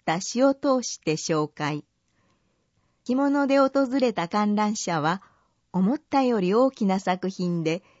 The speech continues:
細部まで繊細で見応えがある。昔を思い出し、懐かしくてほっこり温かい気持ちになったと見入っていました。二、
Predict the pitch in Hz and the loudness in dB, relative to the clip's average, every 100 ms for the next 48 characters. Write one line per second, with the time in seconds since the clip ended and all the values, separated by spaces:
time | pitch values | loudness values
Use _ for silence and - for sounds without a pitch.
0 | _ _ - - 262 302 240 240 220 214 | _ _ -16 -6 -2 0 0 2 2 0
1 | 185 175 220 247 285 294 277 262 247 226 | 0 -2 -2 0 0 0 -4 -4 0 -2
2 | - 185 202 254 277 262 262 247 240 233 | 0 0 2 0 2 2 2 0 0 0
3 | 160 - _ _ _ _ _ _ - 214 | -2 -4 _ _ _ _ _ _ -4 0
4 | 294 320 - 302 277 254 262 247 233 262 | 0 -2 -2 2 2 2 0 0 -2 -4
5 | - 165 196 _ _ - 190 226 - 269 | -4 -4 -4 _ _ -4 -2 -2 -4 -2
6 | 285 - - 220 190 190 - 196 - _ | -2 -4 -6 -4 -2 -2 -2 -4 -4 _
7 | 294 302 247 180 247 240 262 285 277 - | -2 -2 -2 -2 -4 -2 -2 0 -2 -2
8 | 208 196 - 190 185 175 214 _ 139 - | -2 -2 -2 -2 0 -2 -4 _ -10 -10
9 | _ _ - 196 180 180 233 _ - 156 | _ _ -4 0 2 2 0 _ -4 -2
10 | 147 139 170 - 123 143 _ _ _ _ | -2 -6 -10 -8 -6 -8 _ _ _ _
11 | _ _ _ _ _ _ _ _ 180 196 | _ _ _ _ _ _ _ _ -2 0
12 | 196 | 0